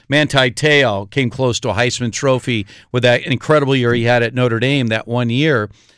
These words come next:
Um, but today's a prime example of how difficult it can be for a defensive lineman like Chase Young.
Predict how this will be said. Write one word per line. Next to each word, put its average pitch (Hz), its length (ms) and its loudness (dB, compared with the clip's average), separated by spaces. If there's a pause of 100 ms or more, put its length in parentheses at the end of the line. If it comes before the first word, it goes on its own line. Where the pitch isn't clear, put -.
(160)
Um, 135 320 2
but - 180 0
today's 240 360 4
a 202 100 2
prime 208 300 0
example 180 500 2
of 135 80 -2
how 156 160 2
difficult 170 580 0
it 135 60 -2
can 135 140 0
be 165 180 0
for 151 160 -2
a 127 80 -2
defensive 135 580 -4
lineman 160 340 0
like 127 200 -2
Chase 127 360 -4
Young. 175 320 0